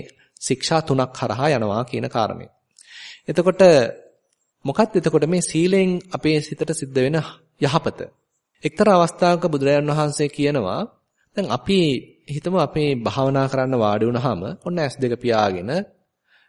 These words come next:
කය ඍජුව තියාගෙන අපි පුළුවන් තරම් ඔන්න හිත හික්මවන්න හරි නැත්නම් හිත එක අරමුණක තියන්න හරි ඔන්න උත්සාහත් වෙනවා. දැන් පින්වත්නි මෙහෙම උත්සාහත් වෙනකොට අපි මුළු ලෝකෙම අයින් වෙලා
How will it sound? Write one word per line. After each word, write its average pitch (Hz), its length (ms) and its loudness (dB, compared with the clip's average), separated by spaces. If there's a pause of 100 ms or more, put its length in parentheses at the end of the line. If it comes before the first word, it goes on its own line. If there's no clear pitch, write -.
(100)
කය 131 200 2
ඍජුව 120 360 2
තියාගෙන 117 560 0 (600)
අපි 170 100 -10
පුළුවන් 151 380 2
තරම් 165 240 -2
ඔන්න 165 140 -2
හිත 156 340 -2
හික්මවන්න 127 680 -2
හරි 95 280 -8
නැත්නම් 147 280 -4
හිත 135 300 -8
එක 117 220 -2
අරමුණක 123 500 0
තියන්න 104 380 -6
හරි 92 380 -6
ඔන්න 170 220 -2
උත්සාහත් 139 480 -2
වෙනවා. - 280 -6 (880)
දැන් 160 180 0
පින්වත්නි 180 420 0
මෙහෙම 139 360 -2
උත්සාහත් 151 600 0
වෙනකොට 135 480 0 (800)
අපි 190 240 0 (200)
මුළු 139 240 0
ලෝකෙම 147 500 2
අයින් 117 300 0
වෙලා 143 340 0